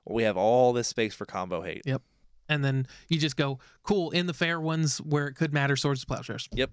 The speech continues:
Speaker 2: I still get the best removal spell in
Speaker 1: Mm-hmm.
Speaker 2: Legacy.
Speaker 1: Maybe a
Speaker 2: So,
Speaker 1: Pithing Needle.
Speaker 2: Right.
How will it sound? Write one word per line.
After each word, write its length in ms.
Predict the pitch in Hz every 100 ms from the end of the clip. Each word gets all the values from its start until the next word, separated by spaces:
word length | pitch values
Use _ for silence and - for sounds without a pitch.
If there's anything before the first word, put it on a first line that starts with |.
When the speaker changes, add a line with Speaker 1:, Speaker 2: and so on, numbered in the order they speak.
| -
Speaker 2:
I 80 | 147
still 200 | - 180
get 120 | 170
the 80 | 175
best 400 | 139 170 170 -
removal 400 | 175 165 160 151
spell 300 | 135 151 147
in 60 | 139
Speaker 1:
Mm-hmm. 60 | 135
Speaker 2:
Legacy. 460 | 143 135 170 175 - - -
Speaker 1:
Maybe 260 | 139 143
a 40 | 131
Speaker 2:
So, 80 |
Speaker 1:
Pithing 300 | 135 120 101
Needle. 300 | 90 85 98 -
Speaker 2:
Right. 280 | 143 117